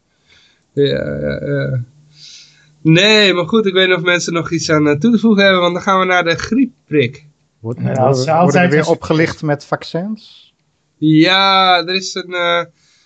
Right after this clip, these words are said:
Speaker 1: er is echt zo'n bericht wat we allemaal al wisten. De griepprik, die werkt niet. Eerst even de vraag aan jullie allemaal. Wie van jullie heeft de griepprik gehad ooit?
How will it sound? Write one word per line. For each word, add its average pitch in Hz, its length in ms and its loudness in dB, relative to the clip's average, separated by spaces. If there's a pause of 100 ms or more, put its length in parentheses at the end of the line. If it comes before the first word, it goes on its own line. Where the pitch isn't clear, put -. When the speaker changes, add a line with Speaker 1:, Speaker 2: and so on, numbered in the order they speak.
(120)
Speaker 1:
er 156 140 -4
is 160 100 -4
echt 170 160 -8
zo'n 170 220 -4
bericht 165 280 -2
wat 160 160 -8
we 147 220 -2
allemaal 165 540 0
al 147 200 0
wisten. 151 460 -4
De 143 80 -6
griepprik, 170 600 -6
die 165 260 -4
werkt 190 380 -4
niet. 202 340 -8 (440)
Eerst 220 280 0
even 226 200 -4
de - 60 -10
vraag 202 260 0
aan 190 80 -4
jullie 175 220 -2
allemaal. 123 480 -4
Wie 156 160 -4
van 170 120 -8
jullie 151 180 0
heeft 143 160 -2
de 131 60 -16
griepprik 120 600 -10 (1500)
gehad 117 520 -8
ooit? 117 380 -8